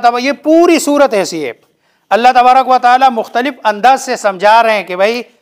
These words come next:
اللہ وحدہ لا شریک لہ، ذات، صفات، ہر اعتبار سے اللہ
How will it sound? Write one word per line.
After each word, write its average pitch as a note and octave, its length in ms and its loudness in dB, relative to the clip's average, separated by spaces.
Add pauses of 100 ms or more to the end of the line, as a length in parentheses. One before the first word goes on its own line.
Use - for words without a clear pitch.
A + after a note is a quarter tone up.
(240)
اللہ A3+ 440 2
وحدہ F#3+ 400 0 (540)
لا F3 160 -2
شریک G3 380 -2
لہ، G3+ 500 0
ذات، G#3+ 500 2
صفات، G#3+ 560 0 (400)
ہر A3+ 200 2
اعتبار G3 500 0
سے F#3+ 200 -4
اللہ E3+ 460 -4